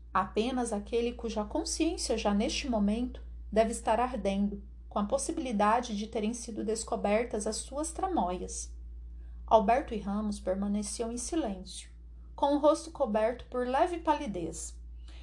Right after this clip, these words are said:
diante de um comportamento que ambos julgavam inadequado para o grupo ali reunido.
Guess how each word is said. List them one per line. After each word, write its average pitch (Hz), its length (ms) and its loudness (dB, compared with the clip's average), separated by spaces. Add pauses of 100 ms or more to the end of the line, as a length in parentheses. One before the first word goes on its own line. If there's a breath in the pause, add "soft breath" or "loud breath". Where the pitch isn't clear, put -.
(120 loud breath)
diante 233 340 0
de 208 100 -6
um 226 60 -4
comportamento 208 880 0
que - 180 -4
ambos 339 360 2
julgavam 226 520 4
inadequado 208 760 0
para 226 200 -2
o 240 60 -2
grupo 226 320 -4
ali 226 180 0
reunido. 214 680 -2